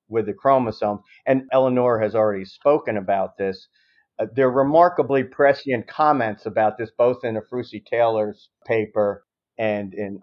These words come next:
Hotchkiss's paper, kind of glimmerings of this knowledge that, of course, has now been molecularly analyzed in fine detail.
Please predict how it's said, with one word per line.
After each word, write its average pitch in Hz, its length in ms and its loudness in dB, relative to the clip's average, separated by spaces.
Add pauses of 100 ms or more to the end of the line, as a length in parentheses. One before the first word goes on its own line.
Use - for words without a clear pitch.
Hotchkiss's 110 520 -2
paper, 104 540 -6
kind 110 180 -2
of 98 100 -12
glimmerings 117 640 0 (140)
of 110 140 0
this 120 180 -4
knowledge 120 400 2
that, 107 120 0
of 98 100 -14
course, 113 200 -6
has 101 120 -10
now 107 200 -2
been 101 480 -6
molecularly 107 640 -4
analyzed 101 540 -6
in 92 80 -20
fine 95 320 -8
detail. 92 320 -12